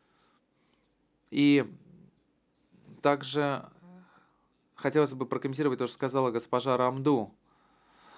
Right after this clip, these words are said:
А создание добавленной стоимости на местном уровне не всегда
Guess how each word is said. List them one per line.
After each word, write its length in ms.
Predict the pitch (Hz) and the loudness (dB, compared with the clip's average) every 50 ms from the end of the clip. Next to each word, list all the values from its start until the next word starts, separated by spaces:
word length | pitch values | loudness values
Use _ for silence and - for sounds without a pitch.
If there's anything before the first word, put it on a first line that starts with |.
| - - - | -20 -20 -8
А 140 | - 127 120 | -4 -4 -2
создание 340 | - 147 131 135 160 165 156 | 0 0 2 4 4 4 4
добавленной 320 | 156 147 151 151 151 143 | 4 4 2 2 0 -2
стоимости 320 | 143 165 156 147 139 - 143 | -4 -4 -4 -4 -4 -4 -4
на 120 | 139 139 | -4 -2
местном 400 | 143 147 147 143 - - 135 135 | -2 -2 -4 -4 -4 -4 -4 -4
уровне 840 | 135 170 175 190 185 160 139 135 131 131 123 117 107 104 101 - - - - - - | -2 2 4 4 4 4 2 0 -2 0 0 0 0 -2 -4 -8 -12 -16 -20 -20 -20
не 720 | 117 113 - - 120 123 123 123 127 131 139 151 160 151 | -20 -20 -18 -16 -14 -12 -12 -10 -10 -8 -4 -2 -2 -2
всегда 880 | 139 - - 151 131 131 131 127 143 147 151 156 151 147 139 135 135 | -2 -2 0 0 0 0 0 2 4 4 4 4 4 2 0 -2 -6